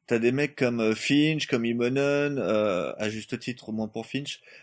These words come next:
euh, Deodato Junior, pareil, pas à juste titre, euh, sont, euh, des dessinateurs, euh, superstars. Euh, là où, euh, tu vas avoir aussi, euh, du Remender, du Hickman, euh, qui vont être des dessi-, euh, enfin,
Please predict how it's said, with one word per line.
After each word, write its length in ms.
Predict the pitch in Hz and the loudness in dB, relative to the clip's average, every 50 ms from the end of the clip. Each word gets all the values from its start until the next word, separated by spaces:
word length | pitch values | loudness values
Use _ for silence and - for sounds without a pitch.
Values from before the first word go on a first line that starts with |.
| _ - - | _ -4 -2
euh, 100 | 104 107 | 0 0
Deodato 500 | 107 113 117 117 110 120 113 - 127 120 | 2 2 0 2 2 2 2 2 0 -2
Junior, 480 | 110 117 120 127 131 143 151 156 147 - | -2 -2 -2 0 0 2 2 0 -2 -4
pareil, 320 | - 104 104 107 113 123 | -6 -6 -4 -4 -4 -4
pas 160 | 123 - 104 107 | -4 -4 -6 -6
à 40 | 104 | -6
juste 300 | 101 104 - - 123 120 | -6 -8 -10 -8 -10 -8
titre, 320 | - - 151 147 - - _ _ - - - - - - | -6 -6 -6 -6 -8 -16 _ _ -20 -20 -20 -14 -4 0
euh, 240 | 113 110 113 113 113 | 2 4 4 2 0
sont, 380 | - - - 151 160 160 147 127 | -2 -2 -2 0 2 4 4 4
euh, 40 | |
des 120 | 113 113 110 | 2 2 0
dessinateurs, 680 | 110 110 - - 120 113 110 107 - 139 139 139 131 123 | -2 -2 -2 -4 -4 -4 -4 -2 0 2 2 2 2 2
euh, 200 | 110 101 98 101 | 0 0 0 -2
superstars. 840 | - - 107 - 107 101 - - - - 170 185 180 147 113 - _ _ _ _ _ _ _ - - | -4 -8 -8 -4 -4 -4 -4 -2 0 0 0 0 0 -4 -8 -12 _ _ _ _ _ _ _ -4 0
Euh, 200 | 107 104 104 107 | 2 2 4 4
là 320 | 117 127 135 147 147 143 | 6 6 6 6 6 6
où, 280 | 139 139 147 147 139 120 | 4 4 4 4 4 4
euh, 120 | 110 107 | 4 2
tu 180 | 107 - - 110 | 0 -6 -8 -2
vas 180 | 107 107 107 | 0 2 2
avoir 340 | 110 104 107 117 120 131 120 | 2 2 0 0 0 0 0
aussi, 360 | 117 110 - - - 135 147 | 0 -2 -2 -2 0 2 2
euh, 100 | 147 131 | 2 2
du 140 | 107 107 110 | 0 0 -2
Remender, 600 | 104 107 101 101 101 104 104 110 117 123 127 127 117 | -2 -2 -2 -4 -4 -4 -2 0 2 4 4 2 0
du 140 | 101 104 104 107 | -2 -2 -4 -4
Hickman, 600 | 104 - - 123 117 120 123 127 131 135 135 127 | -4 -4 -4 0 2 4 4 4 4 2 0 0
euh, 220 | 113 107 101 104 104 | -2 -2 -2 -2 -4
qui 160 | - - 107 | -6 -8 -10
vont 200 | 104 107 110 120 | -6 -4 -2 -2
être 80 | 127 120 | -2 -2
des 100 | 117 107 | -4 -6
dessi-, 340 | 104 107 - - 82 80 58 | -8 -8 -10 -10 -10 -8 -4
euh, 140 | 92 104 | -4 -4
enfin, 180 | 92 - 110 - | -4 -4 -6 -6